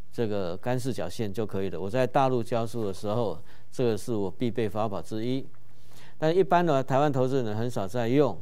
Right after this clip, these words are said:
也不会用，连电脑都不会设。首先我们来看一下阳明，还有呢长荣。这个阳明在十月十八号的时候，去年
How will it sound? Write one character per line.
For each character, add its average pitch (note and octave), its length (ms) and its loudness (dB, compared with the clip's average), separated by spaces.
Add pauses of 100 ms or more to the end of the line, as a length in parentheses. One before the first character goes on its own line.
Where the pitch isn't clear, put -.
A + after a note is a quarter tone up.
也 F#2+ 140 -6
不 G2 220 -4
会 A2+ 160 0
用， A#2 260 0 (220)
连 F#2 160 -4
电 B2+ 200 0
脑 F#2 120 -4
都 G#2+ 100 -2
不 G2+ 140 -4
会 G2+ 240 -2
设。 - 280 2 (1200)
首 - 200 -4
先 B2+ 140 0
我 C3 60 0
们 A2 100 -2
来 G#2 140 -4
看 A#2 200 -2
一 A2 40 -2
下 G#2 240 -2 (440)
阳 B2 220 2
明， A#2 180 0 (240)
还 F#2+ 120 -4
有 A2 100 -2
呢 E2+ 220 -4
长 A2+ 240 -2
荣。 F2+ 120 -4 (960)
这 A3 120 4
个 G3 240 10
阳 F3 200 8
明 C#3+ 420 4
在 E3 360 8
十 C#3 260 2
月 F#3 180 10
十 D3 140 0
八 D3+ 220 6
号 D#3 180 8
的 A#2+ 140 4
时 A2 100 2
候， B2+ 80 6
去 C3+ 260 2
年 F#2+ 300 -4